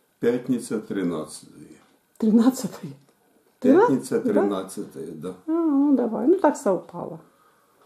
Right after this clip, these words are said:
Speaker 2: Поэтому пьёт чай. Оказывается, почему два часа ночи? Ну, так знахари ещё с, э,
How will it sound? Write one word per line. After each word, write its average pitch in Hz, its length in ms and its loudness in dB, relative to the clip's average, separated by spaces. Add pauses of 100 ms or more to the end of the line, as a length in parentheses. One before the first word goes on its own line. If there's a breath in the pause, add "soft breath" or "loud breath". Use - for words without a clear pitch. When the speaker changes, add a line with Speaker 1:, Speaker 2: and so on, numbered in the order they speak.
(460 soft breath)
Speaker 2:
Поэтому 294 400 8
пьёт 269 320 4
чай. - 360 -6 (760 soft breath)
Оказывается, 247 680 6
почему 311 400 10
два 269 200 8
часа 240 360 4
ночи? 147 440 0 (120)
Ну, 320 160 6
так 330 220 6
знахари 226 580 4
ещё 254 260 6
с, - 240 -2
э, 202 300 4